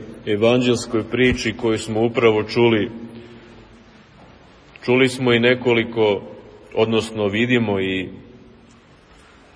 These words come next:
veoma su žive ove slike u ovoj priči koju Gospod govori, koju Hristos priča onima koji ga slušaju.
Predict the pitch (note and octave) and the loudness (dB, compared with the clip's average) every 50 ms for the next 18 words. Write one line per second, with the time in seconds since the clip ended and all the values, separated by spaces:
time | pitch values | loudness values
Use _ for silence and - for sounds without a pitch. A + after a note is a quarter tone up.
0 | - - - - - G#2 G#2+ A2+ A2+ A2+ G#2+ G#2 - - A#2 G#2+ G#2 G2+ A2 G2+ | -20 -20 -20 -8 0 2 4 4 4 2 0 -2 -2 -4 -4 -4 -4 -4 -4 -6
1 | G2 - A2+ A2+ A#2+ A#2+ A2+ A2 G#2+ A2 G#2+ G#2 G#2 G2+ - - A2 A2+ A#2 A#2 | -6 -4 -2 0 0 2 4 4 4 4 4 2 0 -2 -2 -4 -2 -2 -2 -2
2 | - A2 G2 F2 E2 - - - - - - - - - - - - - - - | -2 -2 -4 -4 -4 -8 -12 -18 -20 -20 -20 -20 -20 -20 -20 -20 -20 -20 -20 -20
3 | - - - - - - _ _ - - - - - - - - - G#2+ G#2+ G#2+ | -20 -20 -20 -20 -20 -20 _ _ -20 -20 -20 -20 -20 -20 -14 -6 -2 0 0 0
4 | G#2 G#2 G#2+ A2+ A#2 A#2+ A#2+ - - A#2 G2+ - - A2 G#2+ G2 G2+ A2+ A#2+ A#2 | 0 -2 -4 -2 -2 0 -2 -2 -4 -8 -8 -6 -6 -6 -6 -2 2 2 2 2
5 | - - - G#2+ F#2+ F2 G2 G2 F#2+ F#2 F#2 F2 E2 F2 - - - - - - | 2 -2 -6 -6 -4 -2 0 0 2 2 0 0 -4 -6 -10 -14 -20 -20 -20 -20
6 | - - - - - G#2 G#2 G#2 G2 A2 A2+ B2 B2+ B2 - - G#2+ G2+ F2+ - | -20 -20 -20 -8 -4 -2 -2 -2 -2 0 0 0 0 0 0 -2 -2 -2 -2 -4
7 | - - - - - - - - - - - - - - - - - - - - | -10 -14 -16 -20 -20 -20 -20 -20 -20 -20 -20 -20 -20 -20 -20 -20 -20 -20 -20 -8
8 | - A2 G#2+ A2 A2 G#2 - - G#2+ G2 F#2+ F#2 F2 - - - - - - - | -4 -2 0 0 -2 -2 -4 -2 0 0 0 0 -2 -6 -14 -18 -20 -20 -20 -20
9 | - - G#2 G#2 G#2 G#2 G#2 G2+ G2+ G2 F#2+ F2+ - - - - - - - - | -14 -6 -2 0 0 0 0 0 0 0 0 -2 -4 -8 -14 -18 -20 -20 -20 -20
10 | - - - G2+ G2 G2 F#2 G2 F#2+ - - A2 G#2+ G#2+ - - G2+ F2 F2 E2 | -20 -6 -2 0 0 2 2 0 -2 0 -2 -4 -4 -2 -2 -2 -2 -2 -2 -4